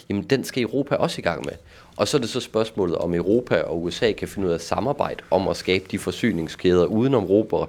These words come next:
Europa, øh, uden om Kina, eller om vi reelt skal have sådan tre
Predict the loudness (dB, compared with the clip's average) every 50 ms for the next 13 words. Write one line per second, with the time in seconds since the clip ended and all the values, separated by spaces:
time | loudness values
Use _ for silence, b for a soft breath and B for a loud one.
0 | B B B B 2 4 6 6 4 2 0 -4 -4 -4 0 2 2 2 4 4
1 | 2 2 -2 -6 -8 -6 -2 0 2 2 2 0 B B B B B B B B
2 | B B _ 2 2 4 4 2 2 2 0 -4 -4 -4 -2 2 4 4 4 4
3 | 2 0 -6 -8 -8 -2 0 0 0 0 -2 -6 -8 -8 -10 -12 -12 -8 -4 -2
4 | -2 -2